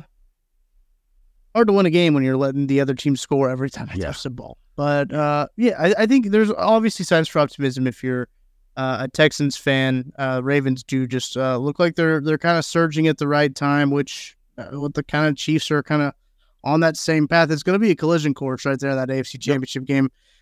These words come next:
Speaker 1: Uh, I think it's gonna be a really good football game. Excited for that one to lead the weekend off, by the way, to lead the
Speaker 2: Correct.
Speaker 1: Sunday off on two at two P M Central Time. That's gonna be an interesting one. But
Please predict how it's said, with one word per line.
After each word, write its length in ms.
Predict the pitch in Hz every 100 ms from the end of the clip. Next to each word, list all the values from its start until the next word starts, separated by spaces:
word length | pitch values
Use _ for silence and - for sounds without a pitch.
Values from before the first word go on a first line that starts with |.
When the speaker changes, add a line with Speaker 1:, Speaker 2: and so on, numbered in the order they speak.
| _ -
Speaker 1:
Uh, 300 | 135 135 135
I 80 |
think 180 | 135 151
it's 100 | 139
gonna 140 | 147 135
be 120 | 135
a 100 | 127
really 300 | 135 135 131
good 420 | 131 139 135 127
football 440 | - 135 - 127
game. 440 | 123 127 123 123 120 _
Excited 280 | 123 202 240
for 80 | 233
that 100 | 196
one 100 | 180
to 60 | 156
lead 300 | 151 175 151
the 80 |
weekend 420 | 143 147 139 120 120
off, 280 | 131 113 _
by 120 | 110
the 80 | 107
way, 160 | 143 -
to 120 | 139
lead 400 | 147 165 185 160
the 60 |
Speaker 2:
Correct. 80 | 151
Speaker 1:
Sunday 480 | - 156 156 147 131
off 360 | 139 147 135 -
on 200 | 135 123
two 300 | - 160 143
at 160 | 135
two 180 | - 165
P 220 | - 147
M 180 | 151 147
Central 340 | - 156 156 139
Time. 300 | 151 139 - _ _ _ _ -
That's 200 | 160 160
gonna 160 | 156
be 140 | 139 135
an 80 | 127
interesting 500 | 120 123 - 123 123
one. 140 | 127
But 160 | 139